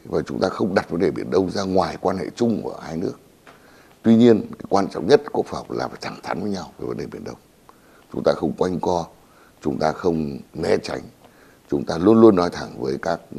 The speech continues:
ờ, đồng nghiệp Trung Quốc là chúng ta còn vấn đề Biển Đông. Chúng ta phải thống nhất với nhau một cách, ờ, thực chất, đầy đủ, tự giác, thực hiện cái nhận thức chung của lãnh đạo hai đảng,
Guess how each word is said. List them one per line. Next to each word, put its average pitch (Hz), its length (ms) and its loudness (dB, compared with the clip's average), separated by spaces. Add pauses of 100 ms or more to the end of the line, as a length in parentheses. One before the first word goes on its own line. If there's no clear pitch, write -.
(640)
ờ, 55 300 -8
đồng 92 180 2
nghiệp 80 180 0
Trung 76 180 -4
Quốc 107 220 0 (680)
là 65 440 0
chúng 62 120 -2
ta 71 180 0
còn 60 260 -8
vấn 71 100 -8
đề 64 80 -6
Biển - 160 -10
Đông. 64 160 -6 (920)
Chúng 87 200 0
ta 85 340 2
phải - 180 -8
thống 95 180 4
nhất 156 180 6
với 101 120 2
nhau 92 220 -4 (280)
một - 220 -10
cách, 95 160 -2 (680)
ờ, - 180 -8 (160)
thực - 220 -4
chất, 147 140 10 (920)
đầy 92 260 10
đủ, 69 240 2 (840)
tự 117 160 4
giác, 104 300 0 (640)
thực - 200 -6
hiện - 200 6 (280)
cái 71 280 -4 (260)
nhận 78 160 -8
thức 127 200 0
chung 95 160 0 (120)
của - 340 -8
lãnh 64 120 -6
đạo 64 160 -2
hai 76 120 -8
đảng, - 200 -14